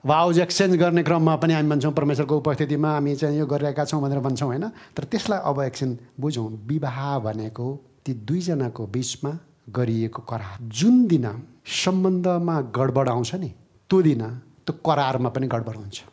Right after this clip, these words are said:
र परमेश्वरको उपस्थितिमा गरिएको कुराहरू पनि खलबल लिन थाल्छ,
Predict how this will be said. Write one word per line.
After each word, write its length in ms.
र 260
परमेश्वरको 600
उपस्थितिमा 640
गरिएको 680
कुराहरू 460
पनि 600
खलबल 340
लिन 180
थाल्छ, 320